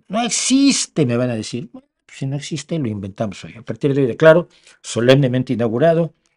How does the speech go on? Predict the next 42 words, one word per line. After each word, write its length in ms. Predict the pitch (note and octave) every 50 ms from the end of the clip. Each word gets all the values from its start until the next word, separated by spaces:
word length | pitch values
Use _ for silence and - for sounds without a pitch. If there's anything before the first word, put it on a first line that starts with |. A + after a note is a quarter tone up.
| _ _ _ _ _
el 240 | C#3 C#3 D3 D3 -
filosofismo. 800 | - A2+ G2+ F#2+ F2+ G2 - C3+ A2+ - - G2 - - _ _ _ _ _ _ _ _ _ _ _ _ _ _ _ _ _ _ _ - - - - _ _
¿Qué 120 | - C4 C4
es 120 | - -
el 80 | F3+ C3+
filosofismo? 600 | - B2+ A2+ G#2 - G#2+ - F#2 - - F#2 C3+
El 60 | C#3
filosofismo 680 | - G3 F#3+ D#3+ F#3 G#3 - C4 C4 G#3+ A3+ A#3 A3+
es 120 | A3 - -
la 100 | F#3+ E3+
idea 240 | D3+ F#3 G3+ G3+ F#3+
de 140 | F#3 D#3+
que 140 | - - G#2+
si 160 | - - A2+
no 120 | G#2+ C#3+ F3
adoras 280 | E3+ F3 F3 E3+ -
a 60 | B2+ A#2+
la 100 | A2 G2+
filosofía, 560 | - G#2+ G2+ F2 G#2 G2 - F3 F3 F3 E3+
eres 300 | C3+ C3 C3 B2+ - -
un 60 | D3
<laughs> 20 |
cientificista. 1040 | - - D#3+ C3+ - - C#3 - D3+ C#3+ - D3 B2 - - D3 - _ - - - _ _ _ _ _ _ _ _ _ _ _ - - _ _ _ _ _ _ _ _ _
Básicamente, 560 | - G#3+ G#3 A#3+ G3 D#3 B2 A#2+ - - - _ _ _ _ _ _ _ _ _ _ _ _ _ _ _ _ _ _ _ _ _ _ _ _ _ _
el 100 | - -
cientificismo 600 | D3+ D3 C3 D3 B2 C#3+ C3+ C#3+ G3 E3 F#3 G3
es 100 | - -
un 120 | D3+ C3
invento 320 | A#2 G#2 A#2+ A#2+ A#2+ -
absurdo, 420 | A2+ - - - F3+ F3 F3 F#3+ G3+
la 160 | D3+ G#2 -
palabra 320 | - A2 A2+ A#2 A#2 A2+
la 80 | G#2+ G2
inventó, 400 | G2 F#2+ F#2+ F#2+ F#2+ - - D#3
ya, 180 | C#3+ B2+ A2 G2+
ya 320 | F#2 F#2 F#2 G2 G#2 G#2
lo 120 | G#2 F#2
contamos 400 | - - G2 - A#2+ G#2 G2 F#2+
en 80 | G2 G2+
varias 200 | G#2+ G2 F#2 F2
ocasiones, 460 | - - A2+ - - F3 F3+ F3+ C#3
la, 140 | A#2 G#2